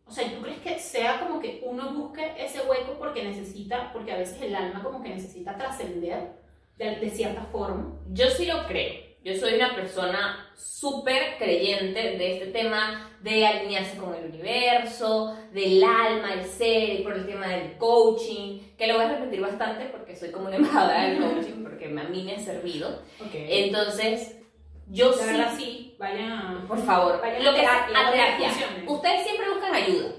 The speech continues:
Speaker 1: Lo que
Speaker 2: importante es que
Speaker 1: funcione.
Speaker 2: busquen ayuda. Como ustedes la funcionen, pero busquen ayuda. Y, y a través de eso, yo sí creo que el alma busca las cosas cuando necesita trascender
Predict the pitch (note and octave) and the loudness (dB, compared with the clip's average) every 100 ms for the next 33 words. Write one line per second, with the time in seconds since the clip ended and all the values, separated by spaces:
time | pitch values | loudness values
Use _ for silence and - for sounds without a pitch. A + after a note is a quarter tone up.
0 | - A#3 C4 C#4 D4+ D#4 G#4+ D4 B3 A#3+ | -10 -2 0 2 2 2 6 6 6 2
1 | - - - - A#3+ B3 D#4 F4 G4 C4 | 0 -2 -6 -6 -4 -2 -2 0 0 -2
2 | D#4+ G4+ - - - - - - _ _ | -6 -4 -2 -2 -4 -6 -8 -16 _ _
3 | _ _ _ _ _ _ _ - B3+ B3+ | _ _ _ _ _ _ _ -6 2 2
4 | B3+ B3+ A#3+ A#3+ G#3 - - - _ - | 4 2 0 0 -2 -4 -8 -18 _ -8
5 | B3+ C4+ C4+ A#3+ B3 D#4 D4+ D4+ D#4+ D#4 | 2 2 4 2 2 0 0 0 -2 -4
6 | D#4 A3 A#3+ A#3+ A#3 C4+ C4 - C4+ C4+ | -6 -4 0 2 0 -4 -6 -2 2 2
7 | D#4 - - - A#3 G3 F#3+ G3+ G3 F#3+ | 2 -4 -12 -6 0 2 4 4 4 2
8 | G#3+ - - - _ _ _ G3 B3+ C4+ | 0 -4 -10 -18 _ _ _ -2 2 2
9 | C#4 C#4+ - - A#3 A3 A3+ - - - | 4 2 0 0 0 2 0 -2 -8 -18
10 | - - B3+ B3 B3+ B3 C4 D4 F4 - | -20 -4 -2 0 -2 -2 -6 -6 -8 -8
11 | - | -8